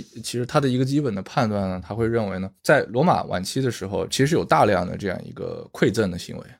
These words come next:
但是馈赠的对象呢，其实主体不是针对真正意义上的赤贫的，或者说是，呃，最穷的一批人，而是针对这个所谓的公民，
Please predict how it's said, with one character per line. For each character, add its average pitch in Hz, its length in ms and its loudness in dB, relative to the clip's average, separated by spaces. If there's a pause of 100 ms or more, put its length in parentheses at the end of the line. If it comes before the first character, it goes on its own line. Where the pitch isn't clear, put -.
(100)
但 170 140 4
是 156 60 4
馈 - 200 2
赠 170 80 4
的 170 100 4
对 165 220 4
象 139 240 2
呢， 104 100 -2
其 101 160 -8
实 110 220 -6 (220)
主 123 200 2
体 85 280 -2
不 - 180 -8
是 123 100 0
针 107 160 0
对 90 320 -2 (280)
真 165 180 4
正 156 180 6
意 104 60 2
义 98 80 4
上 90 220 -4
的 87 100 -6
赤 - 260 -4
贫 90 300 -6
的， 85 160 -10
或 101 80 -6
者 85 80 -6
说 87 180 -8
是， - 640 -8
呃， - 260 -10 (440)
最 175 120 4
穷 92 300 -2
的 104 100 0
一 104 80 2
批 - 160 -8
人， 87 140 -10 (500)
而 117 160 4
是 151 140 2
针 151 240 4
对 131 300 6
这 101 300 0
个 - 300 -4 (320)
所 92 180 0
谓 98 100 2
的 - 80 -2
公 110 180 0
民， 90 180 0